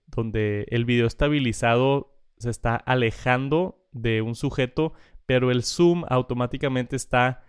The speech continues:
entrando al mismo paso en el que te estás alejando. Entonces crea este efecto bien dinámico, bien padre. Vayan a ver el video de YouTube. Lo que les quería platicar es que esta es la primera vez que yo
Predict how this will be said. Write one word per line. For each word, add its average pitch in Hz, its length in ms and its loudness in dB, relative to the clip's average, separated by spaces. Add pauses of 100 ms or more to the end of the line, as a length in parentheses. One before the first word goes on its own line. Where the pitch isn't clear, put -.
(420)
entrando 123 880 2
al 113 400 0
mismo 131 1040 -2
paso 123 340 2
en 127 80 -4
el 123 100 -4
que 113 120 -6
te 110 100 -16
estás 110 200 -6
alejando. 117 520 -2
Entonces 110 360 -8
crea 127 300 -2
este 127 240 -4
efecto 123 720 -4
bien 117 420 -6 (140)
dinámico, 113 560 -2
bien 110 200 -6
padre. 107 360 -6 (420)
Vayan 165 200 2
a 175 40 2
ver 170 120 2
el 170 80 0
video 143 180 2
de 143 120 4
YouTube. 117 400 -4 (240)
Lo 131 160 -2
que 147 80 -4
les 143 140 -2
quería 143 220 0
platicar 165 480 2
es 147 140 0
que 143 300 0 (1040)
esta - 160 -2
es - 20 -6
la 190 200 0
primera 127 440 2
vez 143 340 0
que 123 220 0
yo 123 440 0